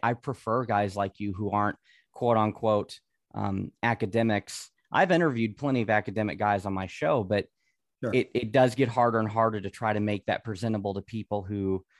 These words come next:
Speaker 1: um, that need it the most. And I think that Christians are called to be theologians, man. Like,
Speaker 2: Right.
Speaker 1: you know, I don't expect you to be able to write a tome <laughs> or something like
Speaker 2: Sure,
Speaker 1: that, but
Speaker 2: sure.
Speaker 1: we should, just like First Peter three fifteen says,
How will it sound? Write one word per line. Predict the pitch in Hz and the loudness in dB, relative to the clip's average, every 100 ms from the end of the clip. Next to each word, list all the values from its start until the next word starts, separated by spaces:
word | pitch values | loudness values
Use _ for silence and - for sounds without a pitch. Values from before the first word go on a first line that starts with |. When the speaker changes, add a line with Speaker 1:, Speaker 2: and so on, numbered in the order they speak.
| _ _ _ _ | _ _ _ _
Speaker 1:
um, | - 104 95 | -8 -6 -4
that | 92 - | 0 2
need | 170 175 | 4 2
it | - | 2
the | 110 | 2
most. | 110 196 143 104 - | 4 4 4 0 -2
And | 110 | -2
I | 110 | -2
think | - 143 139 | -2 -2 -2
that | - 113 107 _ _ _ _ _ _ | 2 2 2 _ _ _ _ _ _
Christians | _ 160 180 151 127 | _ -6 -4 -2 0
are | 110 | 0
called | - - 190 202 123 | -4 0 2 2 -2
to | |
be | 101 113 | -6 -4
theologians, | - 104 95 147 175 95 92 95 | -2 0 2 2 0 -4 -6 -4
man. | 98 131 | -2 0
Like, | 120 107 - | 0 -2 -4
Speaker 2:
Right. | - _ _ _ _ - | -20 _ _ _ _ -2
Speaker 1:
you | 185 | 2
know, | 156 | 6
I | 147 | 6
don't | 156 143 | 6 4
expect | 123 - 139 131 | 2 2 0 0
you | 117 | 0
to | 107 92 _ _ _ _ - | 0 0 _ _ _ _ -10
be | 139 | -4
able | 127 | -2
to | 107 | 0
write | 107 113 | 2 0
a | 101 | 0
tome | - 123 131 104 113 | -6 -4 -2 -2 -4
<laughs> | 135 | -4
or | 95 | -6
something | - 135 117 135 | 0 0 0 -2
like | 120 107 | 0 -2
Speaker 2:
Sure, | - 156 | 0 4
Speaker 1:
that, | 180 127 104 | 4 4 0
but | 120 | -2
Speaker 2:
sure. | 147 139 - _ | -2 -4 -8 _
Speaker 1:
we | - 131 175 | -6 -2 -2
should, | - 165 - - - | -4 -10 -10 -20 -6
just | 170 - | -4 0
like | 143 | 0
First | - 131 | 0 -2
Peter | 151 123 | 0 0
three | 120 123 | 0 -2
fifteen | 113 110 - 101 | -2 -6 -4 -4
says, | 92 - 170 113 101 | -2 0 4 4 0